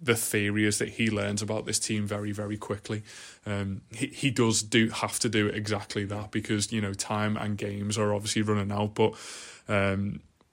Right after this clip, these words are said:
results and answers simply have to be found. And I don't think many of the answers to the questions that are gonna be asked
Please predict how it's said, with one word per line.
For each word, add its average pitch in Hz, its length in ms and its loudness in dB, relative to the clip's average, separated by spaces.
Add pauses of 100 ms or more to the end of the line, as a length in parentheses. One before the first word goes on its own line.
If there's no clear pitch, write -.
(260)
results 107 680 6
and 101 360 2 (160)
answers 101 440 2 (160)
simply 101 340 0
have 104 200 -6
to - 80 -6
be 104 120 0
found. 104 440 -2
And 107 100 2
I 107 40 4
don't 107 200 4
think 110 240 0
many 104 380 2
of 107 100 2
the 110 100 0
answers 107 400 2
to 110 60 0
the 107 80 -2
questions 104 560 -2
that 110 120 0
are 104 60 -4
gonna 101 200 -2
be 104 120 -2
asked - 300 0